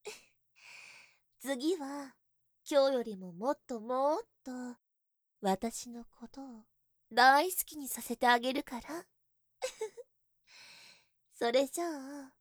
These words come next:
これが今日最後の命令。オナニーしたら、きちんと私に報告すること。禁止してるのはお射精だけだから、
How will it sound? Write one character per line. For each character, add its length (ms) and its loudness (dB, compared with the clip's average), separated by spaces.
こ 160 0
れ 160 0
が 140 -2
今 240 0
日 60 0
最 280 4
後 160 -8
の 140 -16
命 340 -12
令。 320 -16
オ 160 4
ナ 180 -2
ニ 300 -16
ー 20 -20
し 100 -14
た 160 -10
ら、 460 -14
き 140 -16
ち 200 -8
ん 80 -14
と 160 -16
私 460 4
に 160 -12
報 260 -2
告 240 -10
す 160 -18
る 120 -18
こ 260 -20
と。 160 -20
禁 200 -4
止 200 -2
し 60 -8
て 140 -2
る 100 -2
の 120 -4
は 140 -2
お 120 -4
射 120 -4
精 220 -6
だ 140 -12
け 160 -2
だ 100 -4
か 140 -12
ら、 320 -16